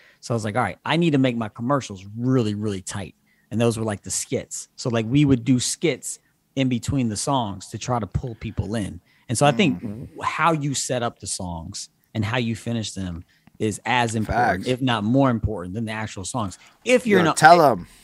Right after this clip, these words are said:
Speaker 1: if you're in a scene where they're not there for you, you know, and we were there a lot of times where, like, people were not
Speaker 2: No,
Speaker 1: showing up for us.
Speaker 2: everybody's in a scene where nobody's there for them.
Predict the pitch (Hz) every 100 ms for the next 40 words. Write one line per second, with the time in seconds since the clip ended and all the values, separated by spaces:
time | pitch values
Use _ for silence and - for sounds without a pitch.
0 | - _ _ 170 208 196 202 151 170 160
1 | - - 190 165 135 120 117 _ 131 135
2 | 139 143 127 - 120 117 104 - 92 82
3 | 69 104 - 117 110 113 143 165 175 143
4 | 143 123 113 123 120 113 113 120 110 104
5 | 98 - 156 127 110 110 135 147 104 104
6 | - - 135 165 170 135 123 120 110 -
7 | 113 110 101 - 113 107 104 104 104 104
8 | 101 107 101 101 104 90 - 98 92